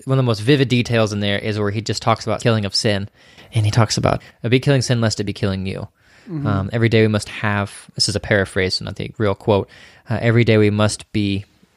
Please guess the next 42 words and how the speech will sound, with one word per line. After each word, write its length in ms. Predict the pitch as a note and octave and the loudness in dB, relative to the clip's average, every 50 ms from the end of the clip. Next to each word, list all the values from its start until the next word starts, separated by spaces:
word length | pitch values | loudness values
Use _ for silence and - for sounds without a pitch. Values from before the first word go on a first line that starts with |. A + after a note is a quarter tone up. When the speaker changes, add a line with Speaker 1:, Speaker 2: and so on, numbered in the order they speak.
| _ _ _ _ _ - | _ _ _ _ _ -8
Speaker 1:
putting 300 | - - C#3 C3+ C3+ B2+ A2 | 0 0 2 2 2 2 2
our 140 | A#2 A2 G2 | 2 0 0
hands 360 | - A#2 A2+ A2 G#2+ G#2+ G#2 | 2 0 0 2 2 0 -2
upon 320 | G2+ - - A2 G#2 G#2 | -6 -6 -4 -2 -2 0
the 80 | G2+ G2 | -2 -2
throat 260 | - - A#2 A2 A2 A2 | -4 0 0 2 2 2
of 100 | G2 - | 0 0
sin 360 | - - G#2 F#2+ F#2+ F#2+ - _ - - - _ - | -2 -2 0 0 -2 -2 -6 _ -18 -20 -18 _ -2
and 120 | B2 A2+ - | -2 -2 -2
strangling 320 | - - G#2+ G#2 G#2 G2+ | 0 0 0 2 2 0
the 80 | G2+ G2 | 2 0
life 280 | G2 F#2+ G2 F#2+ - | 0 0 0 -2 -4
out 160 | G2 G2 G2+ | -6 -6 -4
of 60 | G2+ G#2 | -4 -6
it, 160 | G2+ - - | -6 -6 -4
lest 340 | A2+ G#2+ G2+ G2 - - - | -2 0 0 0 -2 -6 -8
it 80 | A2 | -6
be 100 | - G#2+ | -6 -6
strangling 440 | - - - G2+ G2+ G#2 G2+ G2 A2 | -6 -4 -2 -2 -2 -2 -2 -2 -2
us." 400 | C3 A#2+ - - - - - - _ - - - - - - - - _ - | -2 -2 -2 -2 -4 -4 -4 -4 _ -20 -20 -20 -20 -20 -20 -20 -20 _ -12
And 400 | - - A#2+ A2+ A2+ A2 A2 - _ _ _ _ _ _ _ _ _ _ _ _ _ _ _ _ _ _ _ _ _ _ _ _ _ | -4 0 2 2 2 2 0 -4 _ _ _ _ _ _ _ _ _ _ _ _ _ _ _ _ _ _ _ _ _ _ _ _ _
even 420 | - F3 F#3+ G3+ G#3+ F#3+ G#3 G3+ E3+ | -6 -4 -2 -2 2 2 2 2 2
in 260 | - E3 E3 D#3+ D#3 | 2 2 2 2 4
your 140 | D#3 D3+ C#3 | 4 4 4
most 260 | C#3 C3 A#2+ - - | 4 4 2 0 -2
righteous 400 | B2 A2+ C3 C3+ - B2+ - - | 0 2 2 2 0 -2 -4 -2
moments, 560 | A#2+ A2+ G#2+ G#2 F#2+ F#2 - - - - - _ _ _ _ _ - | -2 -2 0 -2 -2 -6 -6 -6 -6 -8 -8 _ _ _ _ _ -10
like 220 | C#3 A2+ G#2+ - - | -4 -4 -4 -2 0
Israel, 320 | C3+ C3 A#2+ A2+ G#2+ G2 G2 | 0 0 2 2 0 -2 -2
those 120 | F#2 G2+ | -4 -6
prophets 580 | - - A#2 G#2 G#2+ - - - - - - _ _ _ _ _ _ _ _ _ _ _ _ _ _ - | -6 -4 -4 -2 -2 -4 -6 -10 -10 -12 -16 _ _ _ _ _ _ _ _ _ _ _ _ _ _ 0
who 120 | C3 A#2+ | 2 2
are 80 | A#2 A2 | 2 2
proclaiming 600 | - - G#2+ - - A#2+ A#2+ A#2 A2+ A2 G#2+ G2 _ - - - - - _ - | 2 -2 -4 -2 0 2 4 4 4 2 0 0 _ -12 -20 -20 -20 -20 _ 0
good 140 | - C3+ B2 | 0 0 2
tidings, 500 | - A#2+ A#2 A#2 A2+ A2+ A2+ A2+ - - | 4 2 2 4 2 0 -2 -2 -4 -4
blessings, 500 | - - A#2+ A#2 A2 - - A2+ A2 G#2 | 0 2 2 2 2 0 -2 -4 -2 -2
so 160 | - - A#2 A2 | -2 0 0 0
on 100 | G#2+ G#2 | 0 0
and 80 | G2+ - | -2 0
so 160 | - A2+ A2 | 0 0 0
forth, 360 | - - G#2+ G#2 G#2 - | 0 -2 -4 -4 -4 -6